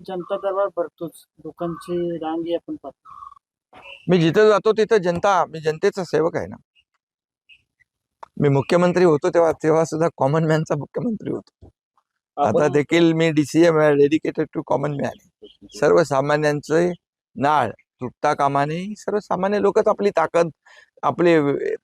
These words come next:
Speaker 2: अ, टॉनिक आहे, एनर्जी आहे. त्यामुळे त्यांना विश्वास आहे की बाबा, आपण आल्यानंतर काही त्यांचे प्रश्न असतात,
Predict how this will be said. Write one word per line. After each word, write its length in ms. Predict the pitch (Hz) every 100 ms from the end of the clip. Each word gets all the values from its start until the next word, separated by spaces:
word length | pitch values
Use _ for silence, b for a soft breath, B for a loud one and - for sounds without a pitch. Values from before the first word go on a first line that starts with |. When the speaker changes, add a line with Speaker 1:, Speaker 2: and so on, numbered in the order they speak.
| -
Speaker 2:
अ, 40 | - - - - - -
टॉनिक 320 | 170 220 208
आहे, 160 | 123 - _ _ _ - 151
एनर्जी 360 | 180 196 170
आहे. 160 | 143 - _ _ _ _ _ _ _ _ _ _ -
त्यामुळे 220 | 185 214
त्यांना 200 | 202 220
विश्वास 480 | 214 165 220 247 214
आहे 160 | 175 165
की 140 | 170
बाबा, 380 | 165 180 170 151 _ _ _ _ _ _ _ _ _ _ -
आपण 520 | 127 156 156 151 131 - _ _ _ _ _ _ _ _ _ -
आल्यानंतर 800 | 135 151 151 139 131 156 147 - _ _ _ _ _ _ _ _ _ _ _ -
काही 200 | 135 143
त्यांचे 360 | 139 135 127 143
प्रश्न 320 | 143 143 135
असतात, 380 | 127 117 135